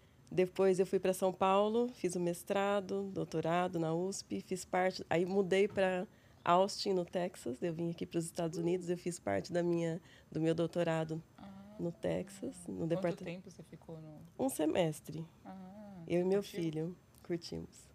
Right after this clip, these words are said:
Speaker 1: curtimos. Inclusive, quando eu vim pra Austin,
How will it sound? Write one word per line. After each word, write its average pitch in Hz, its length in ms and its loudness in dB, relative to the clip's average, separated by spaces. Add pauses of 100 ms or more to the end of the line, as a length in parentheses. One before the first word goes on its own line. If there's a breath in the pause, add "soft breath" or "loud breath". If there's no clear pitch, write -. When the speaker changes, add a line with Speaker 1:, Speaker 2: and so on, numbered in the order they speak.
(360)
Speaker 1:
curtimos. - 280 -6
Inclusive, 220 720 0
quando 226 280 0
eu 226 100 6
vim 214 220 2
pra 220 260 2
Austin, 185 600 2